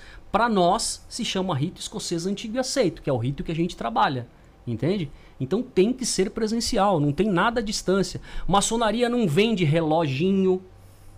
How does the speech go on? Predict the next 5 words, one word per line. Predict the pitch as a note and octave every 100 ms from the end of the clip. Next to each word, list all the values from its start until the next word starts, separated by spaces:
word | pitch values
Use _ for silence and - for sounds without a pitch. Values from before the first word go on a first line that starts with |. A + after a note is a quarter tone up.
| - - - - -
mágico, | D3 F3 D#3 E3+ - D#3+ D#3+ - - - - - - -
não | B3 A3
vende, | F#3 F#3 F#3 F3 F#3
não | F#3
precisa. | G3 G3+ - A3 G#3 D#3 C3+